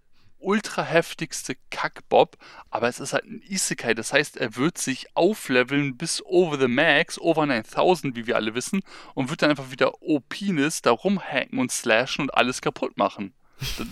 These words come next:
das, das, das ist das Problem, es ist ein Isekai, es ist ein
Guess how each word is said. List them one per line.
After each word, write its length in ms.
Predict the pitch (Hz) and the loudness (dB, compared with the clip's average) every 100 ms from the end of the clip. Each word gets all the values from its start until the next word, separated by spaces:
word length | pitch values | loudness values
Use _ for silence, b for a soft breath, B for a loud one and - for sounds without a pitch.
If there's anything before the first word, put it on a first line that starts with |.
| 127 - - B B B B | -8 -10 -18 B B B B
das, 200 | - 135 139 | -2 -2 -2
das, 220 | 160 156 | -2 0
das 120 | 202 | 0
ist 120 | 151 | 0
das 100 | 151 | -2
Problem, 420 | - 147 123 185 220 | -4 -10 0 2 4
es 140 | - | 2
ist 140 | 156 | -2
ein 100 | 139 | -4
Isekai, 500 | 117 175 - 208 185 | -4 -4 -6 0 0
es 200 | 151 - | 0 -4
ist 180 | - - | -8 -6
ein 240 | 151 131 | -4 -4